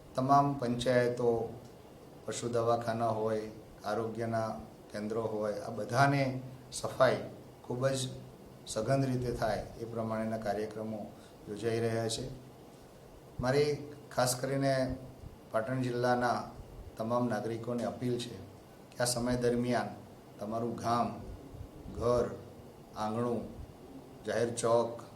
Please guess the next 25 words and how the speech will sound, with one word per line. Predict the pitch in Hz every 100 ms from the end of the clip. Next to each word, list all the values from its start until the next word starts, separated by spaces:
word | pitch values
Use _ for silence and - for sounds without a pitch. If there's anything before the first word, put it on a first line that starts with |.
| -
બાગ | 104 113
બગીચા, | 117 113 117 117 123
આ | 113 - -
બધાની | 127 120 135 147 147 - - -
સારા | - 107 123
પ્રમાણમાં | 127 127 127 127 127 123
સ્વચ્છતા | 110 - 117 120 113
થાય | 113 113 - - - - - - - 117
અને | 135
પાટણ | 127 110 - 139 135
જિલ્લો | 120 123 123 - - - - - - - - 120
એ |
સ્વચ્છ | 123 139 143 151
જિલ્લાનું | 131 123 127 123 123 120 - - - - - - 104
રાજ્યમાં | 110 113 131 131 139 135 - - - - - -
અને | 143
કેન્દ્રમાં | 160 147 135 120 107 98 -
પણ | 92 - - - - - - - - 113
બિરુદ | 120 135
મેળવે | 120 113 123 139 107 - - - - - - - - - 120
એવી | 123
હું | 117 117
શુભેચ્છા | 117 98 110 - 120
પાઠવું | 117 117 120 120
છું. | - -